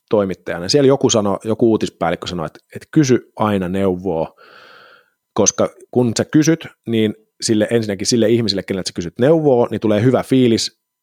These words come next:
koska sen status nousee sieltä, että "Aa, minulta kysytään neuvoa." Et sillä tulee niinku, että, mm. Mut sen, sen lisäksi se her-, se herättää luottamusta, koska tuntuu siltä, että, että toi ihminen niinku haluu tehdä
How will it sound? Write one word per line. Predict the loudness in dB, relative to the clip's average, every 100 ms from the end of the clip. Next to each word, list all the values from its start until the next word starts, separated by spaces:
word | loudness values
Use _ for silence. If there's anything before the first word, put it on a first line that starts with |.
| -6
koska | -6 -2
sen | -2 0
status | -2 -2 -2 -2 -2
nousee | -4 -2 -4 -6
sieltä, | -6
että | -6 -2
"Aa, | 0 0 0
minulta | 0 0
kysytään | -2 -2 -2 0
neuvoa." | 2 2 -2 -8 -8
Et | -8
sillä | -4
tulee | -2 -4
niinku, | -4
että, | -6 -4
mm. | -2 -2 -4
Mut | -4 -2
sen, | 0
sen | 0 2
lisäksi | 2 2
se | 0 0
her-, | -2 -4
se | -4 -2
herättää | 0 0 0 2
luottamusta, | 2 2 -2 -6 -6 -6
koska | -6 -6 -8 -10 _ _ -20 _ _ _ _ _ _
tuntuu | -2 0 2 2
siltä, | 2 0 0 -2
että, | -4 -4 -4 -4 _ -20
että | -8
toi | -2 0
ihminen | 0 -2 -4
niinku | -4
haluu | 0 2 2 2
tehdä | -2